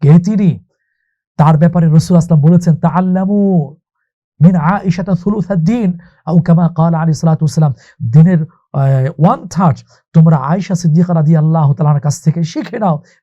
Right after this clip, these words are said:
জেনে নাও, ইলম হাসিল করো। একদিন একটা ঘটনা কি, এটা আরাফার দিন ছিল, জিলহজ মাসের, আহ, নবম তারিখ। প্রসিদ্ধ তাবি হযরত মাসরুক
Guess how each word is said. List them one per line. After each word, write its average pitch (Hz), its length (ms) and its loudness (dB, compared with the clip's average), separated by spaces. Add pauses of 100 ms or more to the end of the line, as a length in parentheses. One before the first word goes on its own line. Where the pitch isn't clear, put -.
(160)
জেনে 262 220 -6
নাও, 196 160 -2
ইলম 175 280 0
হাসিল 165 400 2
করো। 156 280 0 (520)
একদিন 147 340 0
একটা 180 160 -4
ঘটনা 165 400 0
কি, 202 140 -8 (760)
এটা 175 120 -2
আরাফার 175 460 0
দিন 147 160 4
ছিল, 131 260 -2 (380)
জিলহজ 147 460 4
মাসের, 147 360 -2 (420)
আহ, 127 400 0
নবম 151 400 2
তারিখ। 135 480 -2 (880)
প্রসিদ্ধ 208 560 -6
তাবি 170 600 2 (420)
হযরত 170 380 2
মাসরুক 156 600 -4